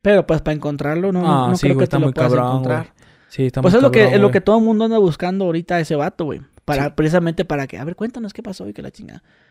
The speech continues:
Speaker 1: Entonces, este, eh, hay,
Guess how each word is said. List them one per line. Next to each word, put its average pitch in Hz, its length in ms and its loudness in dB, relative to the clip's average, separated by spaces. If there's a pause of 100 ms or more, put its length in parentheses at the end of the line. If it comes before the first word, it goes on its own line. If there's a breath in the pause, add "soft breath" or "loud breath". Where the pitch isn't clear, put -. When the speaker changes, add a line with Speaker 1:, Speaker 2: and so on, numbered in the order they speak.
(600)
Speaker 1:
Entonces, 147 560 -2
este, 135 520 -4 (420)
eh, 143 440 -6
hay, 131 180 -8